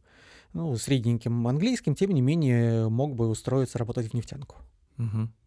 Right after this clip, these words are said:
Speaker 2: И ты так, не торопясь, рассматривал варианты релоцироваться, устроиться куда-то, релоцироваться.
Speaker 1: Ну да, как-то надо мной не капало. Потом, э, я увлёкся либертарианством,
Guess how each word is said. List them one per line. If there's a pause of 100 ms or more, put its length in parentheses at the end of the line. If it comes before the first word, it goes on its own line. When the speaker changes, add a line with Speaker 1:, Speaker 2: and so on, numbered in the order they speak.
(240)
Speaker 2:
И
ты
так,
не
торопясь,
рассматривал
варианты
релоцироваться,
устроиться
куда-то,
релоцироваться. (1600)
Speaker 1:
Ну
да, (100)
как-то
надо
мной
не
капало.
Потом, (380)
э,
я
увлёкся
либертарианством,